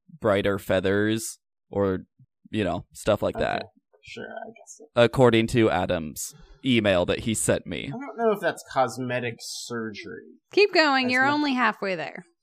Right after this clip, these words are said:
Speaker 2: All right, go ahead.
Speaker 1: No, you're almost done. Question seven. According to a pub-, pub-, pub-, published
Speaker 2: Yeah.
Speaker 1: Star Wars source,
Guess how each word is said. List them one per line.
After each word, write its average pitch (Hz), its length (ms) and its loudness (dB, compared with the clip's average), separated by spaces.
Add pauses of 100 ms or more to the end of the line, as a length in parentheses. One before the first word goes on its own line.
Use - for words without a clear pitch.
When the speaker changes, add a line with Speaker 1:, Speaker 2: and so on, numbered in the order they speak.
(300)
Speaker 2:
All 107 80 -10
right, 123 240 -12
go 107 60 -10
ahead. 101 120 -12
Speaker 1:
No, 143 140 4
you're 135 140 4
almost 117 180 0
done. 90 180 -4 (400)
Question 127 280 4
seven. 107 360 6
According 131 440 4
to 131 160 6
a 113 40 8
pub-, 127 300 4 (380)
pub-, 123 260 4
pub-, 135 380 4 (420)
published 135 680 4
Speaker 2:
Yeah. - 100 -18
Speaker 1:
Star 120 280 6
Wars 113 340 2
source, 90 460 2